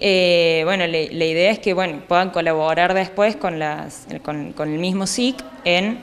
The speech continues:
el abordaje territorial. Y, bueno, la Defensoría ya ha tenido otros, otras experiencias en mediación escolar, otro tipo de abordajes que para la solución de conflictos e-, y evitar la, que, que tengan que intervenir la policía o que tengan que intervenir la justicia,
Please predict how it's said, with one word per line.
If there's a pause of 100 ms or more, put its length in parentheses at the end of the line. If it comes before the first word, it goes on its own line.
(140)
el
abordaje
territorial. (260)
Y,
bueno,
la
Defensoría
ya
ha
tenido
otros, (180)
otras
experiencias
en (320)
mediación
escolar,
otro
tipo
de
abordajes
que (280)
para
la
solución
de
conflictos
e-,
y
evitar
la,
que,
que
tengan
que
intervenir
la
policía
o
que
tengan
que
intervenir
la
justicia,